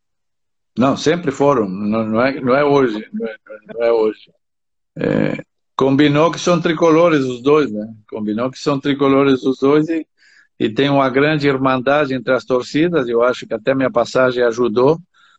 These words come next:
porque eles sempre convivem junto, essas duas torcidas maravilhosas, quando vão pra um país ou pro outro, sempre convivem muito junto, não só quando jogam, hoje com as redes sociais,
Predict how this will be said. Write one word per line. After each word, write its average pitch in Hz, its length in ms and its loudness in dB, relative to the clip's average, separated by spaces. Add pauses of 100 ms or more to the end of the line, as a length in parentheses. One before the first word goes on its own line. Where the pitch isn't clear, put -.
(300)
porque 107 240 -4
eles 120 220 2
sempre 135 300 -2
convivem 123 520 2
junto, 135 380 0
essas 110 240 0
duas 120 240 0
torcidas 117 420 2
maravilhosas, 113 720 2
quando 110 260 -2
vão 113 220 -2
pra 120 160 -2
um 113 60 -8
país 117 320 2
ou 113 60 -2
pro 113 200 0
outro, 127 340 2
sempre 123 340 -4
convivem 117 420 -4
muito 113 360 -2
junto, 127 460 0 (480)
não 131 180 0
só 139 160 0
quando 120 300 0
jogam, 143 360 0
hoje 123 240 0
com 117 120 -6
as 110 180 0
redes 120 300 -2
sociais, 127 640 0